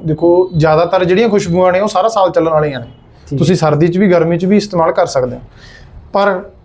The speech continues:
Speaker 1: ਲਗਭਗ, ਲਗਭਗ ਪੱਚੀ ਤੋਂ ਤੀਹ ਪਰਸੈਂਟ ਖੁਸ਼ਬੂਆਂ ਨੇ ਜੋ, ਉਹ ਸਿਰਫ ਇਹੋ ਜਿਹੀਆਂ ਨੇ, ਗਰਮੀ ਵਾਲੀਆਂ ਤੁਸੀਂ ਸਰਦੀ 'ਚ ਨਹੀਂ ਵਰਤ ਸਕਦੇ, ਸਰਦੀ ਵਾਲੀਆਂ ਤੁਸੀਂ ਗਰਮੀ 'ਚ ਨਹੀਂ ਲੈ ਸਕਦੇ।
Speaker 2: ਅੱਛਾ ਜੀ।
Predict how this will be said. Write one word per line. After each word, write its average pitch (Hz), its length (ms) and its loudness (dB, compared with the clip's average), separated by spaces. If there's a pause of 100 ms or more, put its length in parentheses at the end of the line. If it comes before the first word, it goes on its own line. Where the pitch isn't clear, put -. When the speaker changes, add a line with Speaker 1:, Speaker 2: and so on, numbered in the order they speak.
(840)
Speaker 1:
ਲਗਭਗ, 196 420 2
ਲਗਭਗ 202 480 0
ਪੱਚੀ 214 400 -2
ਤੋਂ 196 200 2 (100)
ਤੀਹ 233 160 4
ਪਰਸੈਂਟ 202 400 0
ਖੁਸ਼ਬੂਆਂ 190 420 2
ਨੇ 180 120 2
ਜੋ, 143 160 2
ਉਹ 233 200 2 (260)
ਸਿਰਫ 196 260 -2
ਇਹੋ 175 180 2
ਜਿਹੀਆਂ 196 240 2
ਨੇ, 170 180 -2 (600)
ਗਰਮੀ 185 260 4
ਵਾਲੀਆਂ 220 180 2
ਤੁਸੀਂ 220 180 2
ਸਰਦੀ 170 280 2
'ਚ 156 80 0
ਨਹੀਂ 175 120 2
ਵਰਤ 180 180 0
ਸਕਦੇ, 180 300 0 (640)
ਸਰਦੀ 185 340 2
ਵਾਲੀਆਂ 240 180 2
ਤੁਸੀਂ 226 200 2
ਗਰਮੀ 160 260 2
'ਚ 131 80 -4
ਨਹੀਂ 127 140 -2
ਲੈ 123 140 -2
ਸਕਦੇ। 127 280 -8
Speaker 2:
ਅੱਛਾ - 160 -6
ਜੀ। - 100 -4